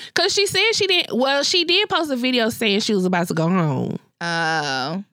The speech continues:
Speaker 1: But she also had said she didn't have any money, so I'm not
Speaker 2: Right.
Speaker 1: sure.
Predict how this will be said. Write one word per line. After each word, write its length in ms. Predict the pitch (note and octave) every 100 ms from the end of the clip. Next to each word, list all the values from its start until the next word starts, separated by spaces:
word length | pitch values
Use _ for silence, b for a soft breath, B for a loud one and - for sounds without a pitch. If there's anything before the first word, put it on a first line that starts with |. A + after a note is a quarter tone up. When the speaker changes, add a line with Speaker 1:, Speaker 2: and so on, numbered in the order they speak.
| _
Speaker 1:
But 400 | F3 F3+ A#3+ A#3+
she 200 | C4 C#4+ -
also 280 | A#3 C#4+ D#4
had 180 | C#4+
said 240 | B3+ B3 A#3
she 140 | -
didn't 240 | A#3+ A#3+ C4
have 160 | A3
any 160 | G#3 F#3+
money, 360 | F3+ G3+ B3 A#3
so 160 | -
I'm 280 | G3 G3+ C4
not 220 | C4+ G3+
Speaker 2:
Right. 300 | F#3 F#3 F3+ F3+
Speaker 1:
sure. 720 | G#3+ G#3 G3+ F3 F#3 F#3